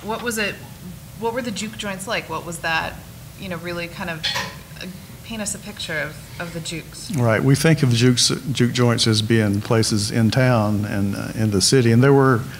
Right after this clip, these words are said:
Speaker 2: uh, of course, a lot of them in every Delta town. You know, across the tracks, the, the, e-, each town had its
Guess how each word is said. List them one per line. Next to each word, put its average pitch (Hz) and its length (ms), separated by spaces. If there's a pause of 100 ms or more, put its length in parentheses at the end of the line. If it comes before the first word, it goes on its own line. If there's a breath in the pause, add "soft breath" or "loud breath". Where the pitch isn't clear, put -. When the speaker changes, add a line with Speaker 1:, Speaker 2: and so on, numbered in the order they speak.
(460 loud breath)
Speaker 2:
uh, 107 280
of - 600
course, 117 260
a 113 60
lot 117 180
of 110 140
them 110 80
in 104 160
every 123 260
Delta 98 380
town. 92 500
You 123 80
know, 101 180
across 127 440
the 104 100
tracks, - 720
the, 143 280
the, 139 240
e-, 117 320
each 117 260
town 113 300
had 110 180
its - 400